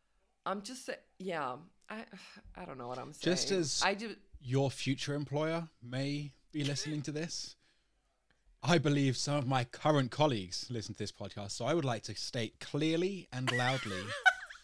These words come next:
Speaker 1: <laughs>
Speaker 2: that I'm
Speaker 1: Fuck you.
Speaker 2: very grateful to have a job where I love everyone who is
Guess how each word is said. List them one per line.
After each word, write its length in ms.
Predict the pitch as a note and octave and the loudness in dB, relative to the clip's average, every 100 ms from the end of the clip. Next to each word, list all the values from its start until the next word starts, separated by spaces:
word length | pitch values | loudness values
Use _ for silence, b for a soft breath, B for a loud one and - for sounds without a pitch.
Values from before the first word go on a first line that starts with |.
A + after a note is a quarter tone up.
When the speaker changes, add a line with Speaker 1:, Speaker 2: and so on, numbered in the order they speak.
| - | -2
Speaker 1:
<laughs> 800 | F4 - - _ _ - _ - | -2 -2 -20 _ _ -20 _ 0
Speaker 2:
that 140 | C3+ | 6
I'm 180 | C#3+ D#3 | 8 8
Speaker 1:
Fuck 140 | C3 | 6
you. 60 | D3+ | 8
Speaker 2:
very 280 | D#3+ F3 F#3 | 10 10 8
grateful 840 | - D#4+ E3+ - - B2+ A2 G#2+ A2 - - - - | 10 12 12 8 4 0 2 -2 -6 -12 -20 -20 -8
to 120 | C#3 | -4
have 240 | B2 C#3+ | -2 0
a 60 | C3 | 0
job 400 | A#2+ C3+ B2+ A#2 | 2 6 6 4
where 260 | C3 B2 B2 | 2 4 6
I 140 | C#3+ | 6
love 280 | D#3 B2+ A2 - | 8 6 4 2
everyone 760 | C#3 F3+ - C#3 A#2 G#2+ G#2 G2 | 2 4 4 2 4 2 0 -4
who 180 | - B2 | -2 0
is 180 | A2+ G#2+ | 0 -4